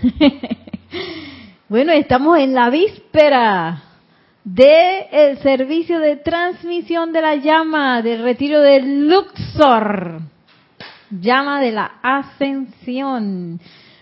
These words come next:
Yo no sé ustedes, pero yo siento que el maestro ascendido Serapis Bey viene como con todo, ¿no?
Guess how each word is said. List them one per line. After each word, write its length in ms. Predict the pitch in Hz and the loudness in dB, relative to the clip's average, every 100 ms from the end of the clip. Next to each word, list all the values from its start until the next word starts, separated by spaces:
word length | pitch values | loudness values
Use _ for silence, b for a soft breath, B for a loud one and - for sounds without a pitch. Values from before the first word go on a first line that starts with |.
| b | b
Yo 160 | 214 240 | -2 0
no 80 | |
sé 100 | 254 | 0
ustedes, 380 | 262 - 269 247 | -2 0 0 2
pero 120 | 214 | 0
yo 140 | 214 220 | 0 0
siento 380 | 233 254 269 254 | -2 -2 -2 -2
que 60 | |
el 60 | 226 | -2
maestro 300 | 202 208 254 | -2 -4 -6
ascendido 280 | 247 202 233 | -4 -4 -2
Serapis 360 | 233 214 247 | -2 -2 -2
Bey 320 | 247 240 247 | 0 0 0
viene 300 | 233 247 262 | -2 -4 -4
como 240 | 247 202 180 | -4 -4 -4
con 260 | 185 175 | -6 -8
todo, 460 | 165 320 226 170 156 - _ _ _ 202 | -2 2 2 0 -12 -20 _ _ _ -4
¿no? 200 | 247 | -2